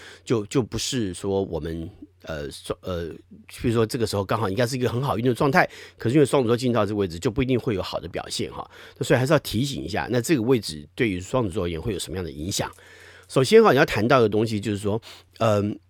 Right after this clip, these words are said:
因为讲，我们讲迁移宫，为什么讲迁移宫？我们顺便也跟大家了解一下，呃，在命名，这个命-，命名的时候，为什么这样，这样，这样子来命名啊？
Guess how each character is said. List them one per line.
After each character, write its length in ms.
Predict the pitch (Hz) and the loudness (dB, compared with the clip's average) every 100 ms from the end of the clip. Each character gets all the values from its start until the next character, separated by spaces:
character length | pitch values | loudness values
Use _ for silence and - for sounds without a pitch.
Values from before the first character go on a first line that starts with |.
| - | -8
因 100 | - 190 | 4 4
为 80 | 147 | 4
讲， 200 | - 90 | 0 2
我 40 | - | 4
们 80 | |
讲 140 | 190 95 | 2 0
迁 240 | - 160 | 2 6
移 100 | 131 | 6
宫， 200 | 87 92 | 4 0
为 100 | 110 | 0
什 80 | 143 | 2
么 80 | 135 | 0
讲 100 | 73 | 0
迁 240 | - 123 | -2 0
移 140 | 92 76 | 0 -4
宫？ 180 | 76 | -8
我 140 | 76 90 | -6 -6
们 80 | 104 | -4
顺 180 | 135 | -2
便 140 | 123 85 | 0 -2
也 80 | 80 | -2
跟 180 | 107 | -2
大 140 | 107 101 | 2 2
家 80 | 104 | 2
了 220 | 82 87 | 0 -4
解 100 | 71 | -6
一 100 | 55 | -6
下， 220 | 82 64 - - - - | -6 -6 -10 -20 -20 -10
呃， 260 | 87 80 73 - | -8 -6 -10 -14
在 400 | - 117 98 90 | -4 0 0 -2
命 240 | - 135 101 | 2 4 4
名， 240 | 85 92 | 0 -2
这 140 | 175 | 2
个 60 | 139 | 4
命-， 320 | 175 170 120 - | 6 6 4 4
命 220 | 185 113 | 4 6
名 140 | 87 | 4
的 100 | 101 | -2
时 140 | - 92 | -4 -2
候， 120 | 113 | 0
为 120 | 123 | 0
什 100 | 98 | -2
么 80 | 90 | -4
这 80 | 117 | -4
样， 100 | 92 | -2
这 100 | 151 | -2
样， 160 | 113 110 | -2 -2
这 100 | - | -2
样 80 | |
子 60 | 110 | 0
来 100 | 85 | -2
命 220 | 113 113 | 0 0
名 260 | 82 60 71 | -2 -10 -14
啊？ 140 | - | -16